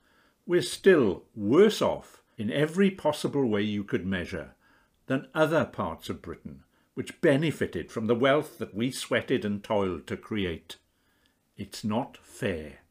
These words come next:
But this isn't about playing the victim. It's about standing up and saying proudly, "This is who we are. This is what we have.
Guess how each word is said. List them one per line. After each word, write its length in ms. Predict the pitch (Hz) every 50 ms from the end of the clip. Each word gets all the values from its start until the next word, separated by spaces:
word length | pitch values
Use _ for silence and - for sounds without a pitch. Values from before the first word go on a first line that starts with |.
| _ _ _ _ _ _ _ _ _ _ _ _ _ _ _ _ _
But 160 | - 170 -
this 180 | 220 208 208 240
isn't 380 | 220 190 196 285 262 - -
about 320 | 110 - 95 85 82 - -
playing 380 | - 110 98 90 90 87 82
the 80 | 82 82
victim. 560 | 76 95 95 - - - - 71 67 76 98 - _ _ _ _ _ _ _ _ _ _ _ _ _ _ _
It's 180 | - 147 143 -
about 280 | 160 135 151 156 151 -
standing 480 | - - 165 147 160 165 175 175 156
up 260 | 135 117 - - - -
and 180 | - 123 113 113
saying 360 | - - 160 151 151 147 131
proudly, 720 | - - 156 139 135 131 113 120 131 131 127 117 - - - - - _ _ _ -
"This 400 | 117 104 151 208 208 208 - -
is 200 | 175 165 165 -
who 240 | - - 147 143 156
we 300 | 151 139 139 139 135 127
are. 460 | 117 113 107 95 82 71 73 73 - _ _ _ _ _ _ _ _ -
This 340 | 98 - 190 190 - - -
is 160 | 143 107 107
what 280 | 117 123 131 131 - -
we 160 | 143 139 127
have. 520 | - - 160 160 147 113 87 78 - -